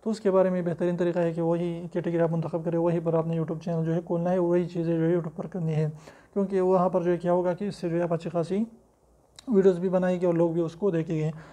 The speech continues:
सेकंड तरीका ये, ये है कि आप जो भी चीज़ आप देखते हैं उस पे, उस बंदे से इंस्पायर हो, तो उसी की, वो को आपने भी अपने कैटेगरी बनाना है और वहीं पर जो है अपनी वीडियोज़ बनानी है, वही अपनी कैटेगरी मुंतखब करनी है,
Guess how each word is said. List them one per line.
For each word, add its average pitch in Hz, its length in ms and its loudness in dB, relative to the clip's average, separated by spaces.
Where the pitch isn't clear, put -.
सेकंड 202 280 0
तरीका 196 280 4
ये, 190 180 0
ये 190 200 2
है 185 120 0
कि 180 100 -4
आप 175 140 0
जो 175 180 2
भी 180 80 2
चीज़ 175 240 0
आप 175 80 4
देखते 175 280 0
हैं 180 80 2
उस 170 140 -2
पे, 170 140 -4
उस 190 240 -4
बंदे 170 200 0
से 165 120 -4
इंस्पायर 180 360 0
हो, 180 240 0
तो 190 120 0
उसी 208 280 -2
की, 180 100 -4
वो 196 260 -2
को 180 120 -2
आपने 180 300 2
भी 180 100 0
अपने 180 260 0
कैटेगरी 175 300 -2
बनाना 170 300 0
है 175 100 0
और 165 120 2
वहीं 170 160 2
पर 170 180 0
जो 165 60 0
है 165 40 4
अपनी 165 180 2
वीडियोज़ 165 220 0
बनानी 165 280 0
है, 185 140 -2
वही 175 240 0
अपनी 170 240 -2
कैटेगरी 170 260 -2
मुंतखब 165 380 -2
करनी 180 180 -2
है, 190 160 -2